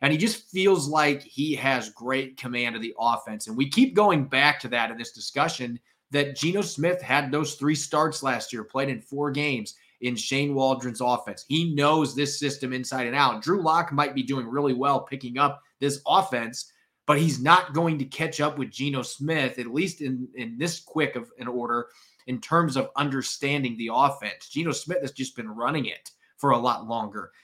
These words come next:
And so that is a major advantage for him. And I do think, just based on some of the conversations that I've had with Seahawk players, some of the things that have been said in press conferences up to this point,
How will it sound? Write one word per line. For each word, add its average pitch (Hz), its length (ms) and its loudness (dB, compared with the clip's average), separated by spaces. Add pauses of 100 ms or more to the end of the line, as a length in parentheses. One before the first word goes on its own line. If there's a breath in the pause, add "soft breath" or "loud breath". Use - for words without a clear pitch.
(140)
And 135 140 2
so 170 140 4
that 170 160 4
is 151 120 2
a 147 140 2
major 139 320 2
advantage 127 440 -2
for 123 160 -4
him. 127 100 -2
And 139 100 0
I 160 100 6
do 165 260 4
think, 156 440 -2
just 196 280 -4
based 196 260 2
on 151 140 -2
some 170 140 -2
of 165 40 -2
the 143 80 0
conversations 131 1080 -2 (280 soft breath)
that 117 120 -2
I've 123 200 0
had 120 400 2
with 117 240 -10 (260)
Seahawk 123 500 2
players, 139 380 0
some 139 120 -4
of 123 60 -2
the 120 60 -8
things 135 160 -2
that 123 40 -4
have 117 60 -6
been 110 60 -8
said 123 220 -4
in 107 160 -8
press 147 280 2
conferences 143 800 0
up 139 120 -4
to 139 60 -2
this 131 140 -2
point, 135 380 0